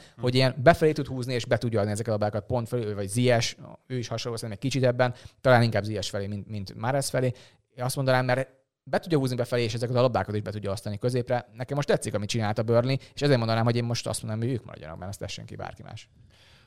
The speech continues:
Speaker 1: Amióta McNeil felkerült a Burnley-nek a felnőtt csapatához, azóta kifejezetten megfigyelhető az, hogy, és ezzel nagyon ilyen kisebb tízes, tizenötös meccses bontásokra,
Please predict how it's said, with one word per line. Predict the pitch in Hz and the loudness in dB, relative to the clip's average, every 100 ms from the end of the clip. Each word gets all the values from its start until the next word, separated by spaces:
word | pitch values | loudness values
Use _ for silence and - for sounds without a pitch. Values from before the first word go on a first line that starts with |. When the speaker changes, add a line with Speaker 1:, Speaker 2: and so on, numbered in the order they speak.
| _ | _
Speaker 1:
Amióta | 113 113 113 123 120 | -6 -4 -4 -2 -4
McNeil | 117 127 - 120 | -2 -6 -4 -8
felkerült | - 104 101 92 92 85 | -6 -6 -6 -8 -10 -8
a | 92 90 90 92 92 92 92 98 | -8 -6 -6 -6 -6 -6 -8 -10
Burnley-nek | 98 95 92 90 | -10 -8 -8 -12
a | 92 | -14
felnőtt | - 92 87 | -12 -10 -10
csapatához, | - 92 92 - 98 117 113 | -12 -12 -12 -10 -10 -10 -8
azóta | 101 95 95 101 98 - | -8 -8 -8 -6 -6 -6
kifejezetten | - 113 107 95 92 87 95 92 - | -10 -14 -8 -8 -8 -12 -10 -10 -8
megfigyelhető | 98 92 - 90 90 90 - 87 | -10 -12 -12 -10 -10 -10 -12 -10
az, | 87 95 - _ _ _ _ | -10 -10 -14 _ _ _ _
hogy, | 92 95 90 101 - _ 95 95 - | -8 -6 -6 -12 -16 _ _ -20 -14
és | 98 - | -12 -10
ezzel | 92 104 101 | -8 -6 -6
nagyon | 107 117 107 104 - _ | -4 -6 -6 -8 -14 _
ilyen | 107 110 113 117 - _ | -14 -12 -12 -14 -20 _
kisebb | 139 - 107 107 - _ _ | -14 -10 -8 -10 -14 _ _
tízes, | - 113 120 113 107 | -8 -4 0 0 -2
tizenötös | 117 104 98 95 92 | -6 -8 -10 -12 -16
meccses | 98 - 95 | -18 -16 -16
bontásokra, | 90 98 95 92 - 92 101 98 | -12 -8 -6 -6 -6 -6 -2 -2